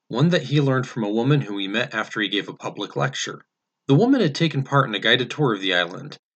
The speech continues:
and at Prisoners Harbor, the tour guide claimed that, in the late eighteenth century, Spanish priests, in their effort to convert the people of the area to Catholicism,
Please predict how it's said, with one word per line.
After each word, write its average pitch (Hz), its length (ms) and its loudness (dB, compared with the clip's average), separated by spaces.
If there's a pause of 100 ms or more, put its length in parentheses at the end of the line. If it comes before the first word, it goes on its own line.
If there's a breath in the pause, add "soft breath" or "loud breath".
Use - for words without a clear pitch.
(160)
and 123 160 2
at 131 140 -2
Prisoners 170 460 2
Harbor, 135 400 4
the 95 100 -4
tour 156 260 2
guide 113 260 0
claimed 110 340 -2
that, 101 300 2 (320)
in 139 140 4
the 120 100 4
late 143 280 2
eighteenth 139 460 -4
century, 98 640 -6 (260)
Spanish 143 560 0
priests, - 520 -4
in 98 160 -6
their 95 320 0
effort 120 340 -2
to 107 100 -10
convert 117 340 -8
the - 80 -16
people 110 400 -6
of 95 100 -10
the 107 140 2
area 98 260 2
to 101 160 -8
Catholicism, 95 880 -4